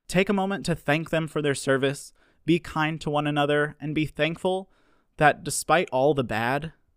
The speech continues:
we live in a time and place that is overall much better than it has been in the past. Happy Law Enforcement Appreciation Day,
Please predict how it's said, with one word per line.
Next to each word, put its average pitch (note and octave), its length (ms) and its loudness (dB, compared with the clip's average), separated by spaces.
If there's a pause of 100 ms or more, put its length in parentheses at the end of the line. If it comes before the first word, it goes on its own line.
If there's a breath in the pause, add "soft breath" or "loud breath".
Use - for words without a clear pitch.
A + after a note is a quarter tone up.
(120)
we D3+ 200 0
live F#3+ 440 2
in D3+ 100 -4
a B2 60 -2
time F#3 440 -2
and D3+ 160 -8
place D#3 420 -2
that D3 240 -2
is D3 300 -4 (480)
overall G3+ 640 6
much D3+ 460 -4 (140)
better D3 340 4
than B2+ 160 -2
it C3 80 -2
has B2+ 120 -2
been C3+ 200 0
in A#2+ 80 -2
the A2 40 -4
past. - 540 -6 (280)
Happy F3 300 0
Law F3+ 220 6
Enforcement E3 500 -2
Appreciation C#3 680 -2
Day, B2+ 320 0